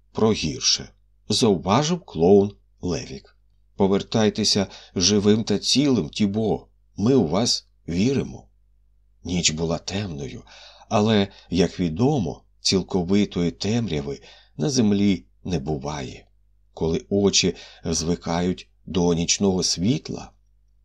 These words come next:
то під зоряним небом можна досить добре бачити. Тібо був, хоча і досить високий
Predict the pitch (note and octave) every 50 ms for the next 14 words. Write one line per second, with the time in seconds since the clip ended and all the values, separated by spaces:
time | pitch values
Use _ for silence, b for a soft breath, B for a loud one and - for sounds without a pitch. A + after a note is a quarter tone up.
0 | _ _ - G#2 G2+ G2+ F#2+ B B B B B _ _ - F#2 F2+ F2+ - E2+
1 | F#2+ G2 G2 F#2 F2+ F2 D#2+ D#2+ E2 D#2 D#2 D2 C#2+ E2+ G2+ B2+ D3+ C#3+ - D#2+
2 | - C2 - _ _ _ _ - E2 F2 G2 A2+ B2 B2 C#3 D3 B2+ F#2+ F2 F#2+
3 | G2+ C3+ C#3 - - F3 D#3+ C#3 A2 - F2 G2 G#2 F#2+ - G2+ - - - _
4 | _ _ _ - C#2 - D#2+ C#2+ - - - - - - - - - _ _ _
5 | _ _ _ _ _ _ _ _ _ _ _ _ _ - - A2+ G2+ A2+ C3 C3
6 | A#2+ G#2+ A#2 B2 A#2+ B2 B B B B B B B _ - - F#2+ - - -
7 | G2+ F#2+ - - A2+ G2 G#2 A2 A#2 A2+ G#2 - G#2+ F#2 - F#2+ G2 F#2 - -
8 | G#2 F#2+ F2 - F#2 E2+ E2